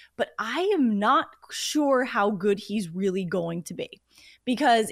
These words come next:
he doesn't really say a lot. He does a lot of laughing. He do-, when he's in a setting, like he's, he's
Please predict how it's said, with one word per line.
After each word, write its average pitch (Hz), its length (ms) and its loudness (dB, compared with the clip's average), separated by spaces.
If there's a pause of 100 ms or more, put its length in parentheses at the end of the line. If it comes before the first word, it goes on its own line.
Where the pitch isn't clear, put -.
he 320 400 0
doesn't 277 540 2
really 285 320 -2
say 247 320 2
a - 80 2
lot. 196 520 0 (220)
He 262 120 0
does 262 220 2
a 285 60 2
lot 247 260 4
of 214 120 -2
laughing. 208 640 0 (140)
He 254 140 0
do-, 233 160 0
when 233 180 4
he's 262 160 2
in 254 140 0
a 233 80 2
setting, 226 500 0
like 196 200 0
he's, 196 240 -6
he's 208 180 -6